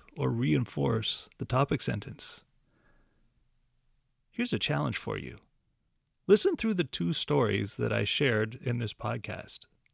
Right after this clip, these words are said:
You know, the one about the jubjubs and the one about the soap. Can you pick out some of the detail words that I shared with you that helped me add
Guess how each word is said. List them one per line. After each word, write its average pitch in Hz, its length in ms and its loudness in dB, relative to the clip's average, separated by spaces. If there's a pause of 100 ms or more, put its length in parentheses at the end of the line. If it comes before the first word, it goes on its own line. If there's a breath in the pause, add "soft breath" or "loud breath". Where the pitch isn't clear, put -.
(240)
You 196 100 0
know, 110 180 2
the 123 140 4
one 127 140 4
about 135 220 2
the 123 80 4
jubjubs 135 600 2
and 113 220 2
the 117 60 0
one 127 180 4
about 117 340 0
the - 80 -2
soap. - 420 0 (1600 soft breath)
Can 156 280 4
you 180 180 4
pick - 260 0
out 139 220 6
some 139 240 4
of 120 80 2
the 120 80 2
detail 117 540 0
words 139 560 0
that 101 140 2
I 104 100 2
shared 113 300 2
with 127 200 0
you 147 200 2
that 117 200 2
helped - 380 -2
me 131 260 -2
add 113 460 -2